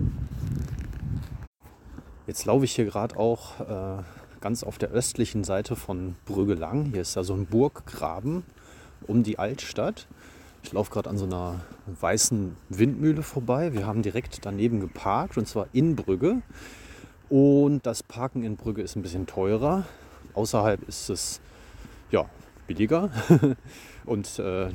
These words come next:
deshalb hole ich gerade das Auto und fahre damit jetzt aus dem Ort raus und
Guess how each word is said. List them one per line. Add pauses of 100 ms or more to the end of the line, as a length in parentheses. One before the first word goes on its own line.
deshalb
hole
ich
gerade
das
Auto
und (140)
fahre
damit
jetzt (420)
aus
dem
Ort
raus
und